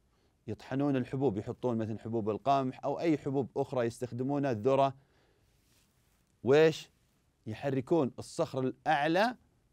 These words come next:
فوق الصخر اللي في الأسفل، وينطحن لهم الحبوب تنطحن لهم ويستخدمون الطحين.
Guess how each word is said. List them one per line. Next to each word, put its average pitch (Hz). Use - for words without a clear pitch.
فوق 147
الصخر 160
اللي 117
في 139
الأسفل، 135
وينطحن 135
لهم 190
الحبوب 135
تنطحن 135
لهم 165
ويستخدمون 135
الطحين. 120